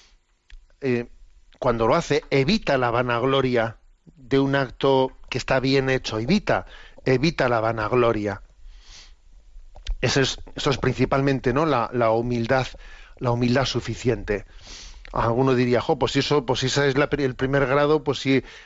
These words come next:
vamos, que, eh, este primer grado s-, cambiaría el mundo", ¿no? Pues, pues es cierto. Lo que pasa que es curioso que la, que la experiencia nos demuestra que el, que la humildad,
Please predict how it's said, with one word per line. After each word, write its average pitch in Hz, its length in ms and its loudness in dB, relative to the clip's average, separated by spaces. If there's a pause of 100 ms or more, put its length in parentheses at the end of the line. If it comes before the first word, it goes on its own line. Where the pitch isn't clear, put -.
vamos, 139 360 0
que, 135 80 -2
eh, 123 360 0
este 123 220 0
primer 139 300 2
grado 143 260 2
s-, - 160 -4 (520)
cambiaría 139 560 2
el 143 60 0
mundo", 156 320 0
¿no? 143 120 0
Pues, - 160 -6
pues - 240 -4
es 143 160 2
cierto. - 480 -2 (640)
Lo 139 100 2
que - 40 -12
pasa 175 200 2
que - 80 0
es 196 100 0
curioso 202 560 0
que 123 300 4
la, 113 340 2 (460)
que 135 100 -2
la 123 60 2
experiencia 151 440 0
nos 156 140 2
demuestra 143 560 0 (1400)
que 127 280 2
el, 120 200 0 (200)
que 135 120 0
la 123 140 4
humildad, 123 480 0